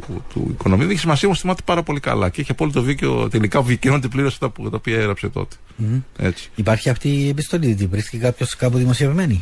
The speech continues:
Speaker 1: Όχι, δεν την βρίσκει. Δηλαδή, εμένα μου ήρθε από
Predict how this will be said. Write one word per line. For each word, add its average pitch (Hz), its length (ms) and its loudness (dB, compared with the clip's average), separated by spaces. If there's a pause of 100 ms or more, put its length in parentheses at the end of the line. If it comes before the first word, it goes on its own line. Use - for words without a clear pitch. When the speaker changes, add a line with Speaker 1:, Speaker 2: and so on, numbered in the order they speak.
Speaker 1:
Όχι, 90 200 -4
δεν 87 100 -2
την 85 80 -2
βρίσκει. 82 260 -4 (480)
Δηλαδή, 101 200 2
εμένα 110 200 4
μου 113 80 2
ήρθε 117 260 0 (500)
από 101 520 0